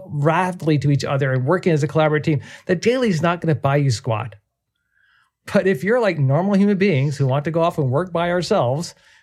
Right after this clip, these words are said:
and just do our thing, then the collaborative is a healthy pattern, a healthy little reminder saying, you know, we should get together and one,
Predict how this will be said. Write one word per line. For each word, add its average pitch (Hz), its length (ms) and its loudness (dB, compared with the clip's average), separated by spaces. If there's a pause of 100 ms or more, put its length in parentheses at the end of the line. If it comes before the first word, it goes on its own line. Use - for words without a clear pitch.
and 139 360 2
just 147 240 0
do 180 180 0
our 175 160 2
thing, 143 360 0
then 175 200 2
the 185 80 2
collaborative 170 560 0
is 160 300 0
a 147 160 2
healthy 185 600 0
pattern, 147 600 -2
a 131 60 2
healthy 170 420 0
little 170 220 0
reminder 160 340 0
saying, 135 220 0
you 156 80 0
know, 190 100 2
we 208 160 0
should - 160 -8
get 180 140 -2
together 156 500 0 (180)
and 147 140 2
one, 147 300 2